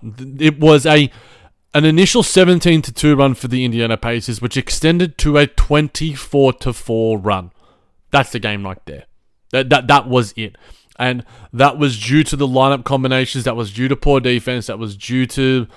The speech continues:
the Indiana Pacers getting to the lineup. That was due to three-point shooting being just ridiculously hot. But then Kevin Durant gets himself going.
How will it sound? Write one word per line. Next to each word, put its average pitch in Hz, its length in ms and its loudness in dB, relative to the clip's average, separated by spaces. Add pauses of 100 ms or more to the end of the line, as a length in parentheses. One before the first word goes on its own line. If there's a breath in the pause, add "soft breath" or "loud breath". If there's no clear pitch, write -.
(260 soft breath)
the 117 80 -10
Indiana 123 240 -2
Pacers 120 340 -4
getting 123 180 -6
to 127 120 -6
the 120 80 -2
lineup. 120 260 -2
That 107 80 -6
was 107 140 -8
due 127 160 -4
to 123 340 -2
three-point 127 580 -6
shooting 120 360 -2
being 117 380 -6
just 110 180 -10
ridiculously 117 600 -8
hot. 117 300 -4 (520 soft breath)
But 143 80 0
then 170 180 4
Kevin 185 200 0
Durant 170 280 4
gets 165 160 0
himself 147 480 0
going. 113 320 0